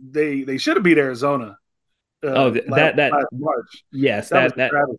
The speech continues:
Speaker 2: I think that was two years. Was it last year or two
Speaker 1: Was
Speaker 2: years
Speaker 1: it
Speaker 2: ago
Speaker 1: two years
Speaker 2: that
Speaker 1: ago?
Speaker 2: they
Speaker 1: I, I can't remember.
Speaker 2: They, they played a turn. I just remember I, my, my wife was working. She, she is a nurse practitioner, um, at the hospital, and,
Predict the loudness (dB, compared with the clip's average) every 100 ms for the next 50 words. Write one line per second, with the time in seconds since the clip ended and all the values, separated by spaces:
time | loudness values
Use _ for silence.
0 | _ -20 _ _ -2 2 2 -2 -2 0
1 | 0 -4 -8 -4 -2 -2 0 -4 0 0
2 | 0 0 0 2 2 2 4 4 2 -2
3 | -4 -4 -6 -8 -10 _ _ -2 2 2
4 | 2 0 0 -4 -2 -2 -2 -4 -4 -2
5 | -2 -4 -8 -10 -8 -8 -8 -6 -4 -2
6 | -2 -4 -10 -4 -4 -4 -12 -10 -12 -14
7 | -12 -10 -10 -10 -10 -8 -8 -8 -8 -10
8 | -8 -8 -8 -6 -6 -8 -10 -12 -10 -10
9 | -12 -14 -10 -10 -10 -12 -10 -8 -8 -10
10 | -12 -14